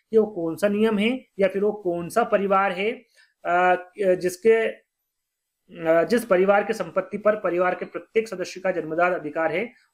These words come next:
वो कौन सा परिवार है या फिर कौन सा नियम है, तो आपको पता होना चाहिए। और ये पूछा भी गया है, तो वो आपका मिताक्षरा का नियम है। कौन सा है? मिताक्षरा का नियम। अब बात करते हैं दाय भाग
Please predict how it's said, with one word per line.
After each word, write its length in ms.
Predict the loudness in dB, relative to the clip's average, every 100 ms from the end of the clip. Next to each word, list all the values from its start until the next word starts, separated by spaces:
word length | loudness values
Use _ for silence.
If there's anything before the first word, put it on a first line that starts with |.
| -12
वो 60 |
कौन 240 | -2 0 2
सा 100 | 0
परिवार 420 | 0 2 2 2
है 60 |
या 60 | 0
फिर 120 | -4
कौन 240 | -6 -6 -4
सा 120 | -4
नियम 240 | -6 -6
है, 60 | -4
तो 100 | -2
आपको 180 | -4 -6
पता 240 | -6 -4
होना 200 | -4 -6
चाहिए। 260 | -2 0 2
और 120 | 0
ये 60 |
पूछा 360 | -2 0 0 0
भी 140 | 0
गया 180 | -2 -2
है, 160 | -4 -10 _ _ _
तो 60 | -2
वो 100 | 2
आपका 600 | 2 0 -2 -4 -4 -16 -12
मिताक्षरा 640 | -10 0 0 0 -2 -2
का 120 | -2
नियम 240 | -6 -10 -12
है। 60 |
कौन 200 | -10 -8
सा 140 | -2 0
है? 280 | 0 -4 -10 _ -4
मिताक्षरा 560 | -2 0 -2 -4 -12
का 140 | -12 -16
नियम। 160 | -20 -20 _ _ _ -4
अब 80 | 0
बात 300 | 2 0 -2
करते 220 | -2 -2
हैं 100 | 0
दाय 200 | 2 4
भाग 160 | 2